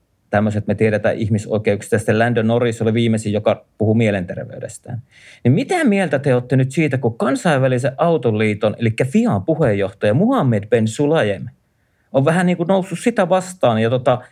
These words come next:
mä luen nyt suoran sitaatin, ja tää on Ilta-Sanomista. Ää, hän, hän oli sanonut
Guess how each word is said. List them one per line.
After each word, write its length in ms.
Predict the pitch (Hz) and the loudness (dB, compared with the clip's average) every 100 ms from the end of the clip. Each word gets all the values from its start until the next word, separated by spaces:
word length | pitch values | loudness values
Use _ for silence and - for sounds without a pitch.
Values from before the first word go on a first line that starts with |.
| _ _ _ _ - | _ _ _ _ 0
mä 120 | 214 | 2
luen 240 | 240 202 | 2 0
nyt 120 | 196 | -2
suoran 480 | 190 226 208 160 131 131 | -2 0 2 2 0 -2
sitaatin, 580 | - 175 147 113 113 | -2 0 2 2 0
ja 80 | 107 | 0
tää 120 | 123 | 0
on 100 | 147 | 0
Ilta-Sanomista. 920 | 151 147 127 104 87 87 - - - _ _ _ _ _ _ _ _ _ _ _ - | 0 0 -2 -4 -6 -6 -8 -16 -20 _ _ _ _ _ _ _ _ _ _ _ 0
Ää, 260 | 120 107 127 | 2 2 0
hän, 160 | 208 247 185 175 196 | 0 0 -2 0 0
hän 120 | 226 | 0
oli 180 | 202 180 | 0 0
sanonut 420 | 190 175 175 | 2 2 0